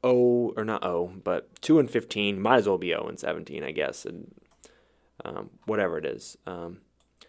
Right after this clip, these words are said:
also, now that I think about it, I think I said that the Houston Texans would be oh and sixteen. I think I'm just so used to saying sixteen, but they would be oh and seventeen. Um, same difference. Anywho,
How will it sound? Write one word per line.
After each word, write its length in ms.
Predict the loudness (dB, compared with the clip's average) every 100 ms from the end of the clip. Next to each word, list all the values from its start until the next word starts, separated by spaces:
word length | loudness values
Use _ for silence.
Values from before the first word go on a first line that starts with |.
| _ _ -4
also, 320 | -2 0 -2
now 220 | 0 0
that 120 | 2
I 100 | 0
think 180 | 0 -4
about 260 | -2 -2 -2
it, 80 | -4
I 60 | -6
think 180 | -2
I 80 | -2
said 240 | 0 -2 -2
that 160 | -4
the 60 | -8
Houston 420 | -8 -10 -8 -10
Texans 400 | -4 -4 -4 -6
would 100 | -4
be 180 | -4 -2
oh 160 | 0
and 140 | 0 -2
sixteen. 540 | -6 -8 -6 -6 -4
I 80 | -6
think 160 | -4 -6
I'm 80 |
just 160 | -6 -4
so 80 | -6
used 340 | -6 -10 -10
to 60 | -10
saying 320 | -4 -4 -4
sixteen, 560 | -8 -10 -10 -10 -6 -6
but 80 | 0
they 80 |
would 140 | 2 2
be 120 | 0
oh 140 | -4
and 100 | -4
seventeen. 760 | -8 -8 -8 -10 -14 -14 -14 -16 -20 _ _ _ _
Um, 360 | -10 -10 -10 -14 _ _ _ _ _ _ _ _ _
same 260 | -4 -2
difference. 600 | -2 -4 -6 -12 -10 -12 -14 _ _ _ _ _
Anywho, 500 | 0 0 0 -2 -2